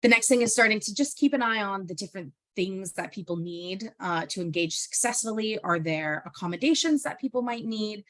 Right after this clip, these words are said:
in order to participate in focus groups? Or, um, is there a knowledge gap, perhaps? You study something really complex, some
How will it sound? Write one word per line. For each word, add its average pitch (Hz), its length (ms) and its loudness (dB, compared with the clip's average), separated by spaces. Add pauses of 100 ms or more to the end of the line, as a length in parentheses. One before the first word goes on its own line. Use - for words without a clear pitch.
(260)
in 190 120 -2
order 175 260 2
to 151 140 -6
participate 156 580 -6
in 208 100 -4
focus 202 460 0
groups? - 400 -8
Or, 156 360 2 (360)
um, 160 500 0
is 170 200 -2
there 170 160 4
a 175 80 0
knowledge 180 500 0
gap, - 300 -4
perhaps? - 540 -6
You 165 140 -4
study 160 320 0
something 175 400 -4
really 190 320 2
complex, - 640 -4
some 156 420 -2